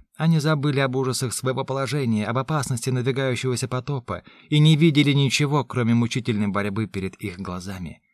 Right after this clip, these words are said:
Со всей своей внутренней силой направляли мольбы против океана. Такое состязание не могло длиться долго.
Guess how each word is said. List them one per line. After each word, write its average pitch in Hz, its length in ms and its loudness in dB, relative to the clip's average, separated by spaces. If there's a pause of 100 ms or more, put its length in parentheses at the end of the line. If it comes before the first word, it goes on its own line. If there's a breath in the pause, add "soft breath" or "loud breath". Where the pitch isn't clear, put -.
(800)
Со - 200 -8
всей 101 300 -4
своей 98 300 -4
внутренней 92 400 -4
силой 113 500 -8 (200)
направляли 139 480 0
мольбы 120 560 -2
против 98 380 -8
океана. 82 600 -14 (840)
Такое 107 280 -2
состязание 110 580 2
не 117 100 6
могло 113 300 2
длиться 107 320 -4
долго. 110 420 -8